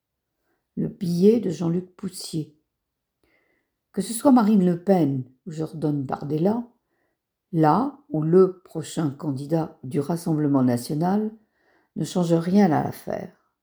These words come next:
Ce faux suspense, sur fond de mensonges, de détournement d'argent public, de tricherie, alimente une petite musique médiatique qui sert malgré tout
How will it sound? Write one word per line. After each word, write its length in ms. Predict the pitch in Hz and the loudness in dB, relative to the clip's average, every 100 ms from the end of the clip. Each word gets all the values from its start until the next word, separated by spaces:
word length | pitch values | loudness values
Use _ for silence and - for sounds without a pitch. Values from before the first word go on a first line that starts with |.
| _ _ _ | _ _ _
Ce 160 | _ | _
faux 240 | - - 214 | -16 -6 -4
suspense, 880 | 208 - - - - - - - _ _ _ _ _ _ _ _ | -4 -8 -8 -6 -4 -6 -12 -20 _ _ _ _ _ _ _ _
sur 260 | _ - - | _ -10 -10
fond 200 | - 175 | -2 0
de 100 | 160 | 2
mensonges, 960 | 139 131 135 - - - 208 - _ _ _ _ _ _ _ | 2 0 -2 -6 -4 -4 -6 -10 _ _ _ _ _ _ _
de 380 | 160 165 165 131 | -6 -2 0 0
détournement 720 | 135 185 180 170 160 156 160 | 2 0 0 0 2 4 2
d'argent 460 | 156 143 139 131 143 | 2 -2 -4 -4 -4
public, 520 | - 160 185 233 196 | -6 -4 0 0 -2
de 160 | 139 131 | -4 -8
tricherie, 880 | - - 185 - - 233 233 233 - _ _ _ _ _ _ | -8 -8 -8 -6 -8 -6 -6 -8 -14 _ _ _ _ _ _
alimente 520 | 208 214 226 277 277 | 4 6 6 4 2
une 340 | 208 185 175 170 | 0 2 0 -4
petite 520 | - 240 - 220 - | -8 -10 -8 -10 0
musique 500 | 196 196 180 160 - | 0 0 -2 -8 -4
médiatique 800 | 175 156 170 170 - 226 - - _ _ _ _ _ _ _ | -4 2 2 2 -6 -14 -14 -20 _ _ _ _ _ _ _
qui 120 | - 202 | -6 -6
sert 320 | - 254 208 | 2 4 4
malgré 500 | 190 180 180 175 170 | 4 2 0 -2 -4
tout 320 | - 247 254 | -6 -4 -4